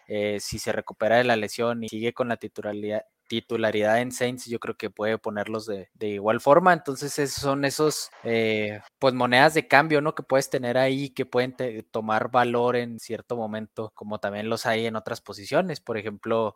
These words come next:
ya mucho más profundo, ¿no? Pero, ¿quién se me ocurre ahorita? Will Fuller o Devante Parker en su tire, que sea el que sea, pueden tener valor, ¿no? Son jugadores que pueden llegar a tener cierto valor, eh, y que,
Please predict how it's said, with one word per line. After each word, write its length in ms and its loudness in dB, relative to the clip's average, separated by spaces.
ya 240 4
mucho 300 -4
más 180 -2
profundo, 480 -4
¿no? 220 -6
Pero, 400 -2
¿quién 160 -6
se 120 -6
me 100 -6
ocurre 260 -4
ahorita? 560 -4
Will 220 4
Fuller 460 4
o 260 0
Devante 420 0
Parker 440 4
en 180 -6
su 320 -12
tire, 380 6
que 260 -4
sea 220 -2
el 100 -2
que 140 -10
sea, 320 -2
pueden 280 0
tener 320 0
valor, 400 2
¿no? 180 -12
Son 80 -14
jugadores 420 -2
que 120 -14
pueden 220 -4
llegar 200 -2
a 80 -2
tener 160 -12
cierto 400 0
valor, 400 4
eh, 600 -2
y 240 -8
que, 440 -6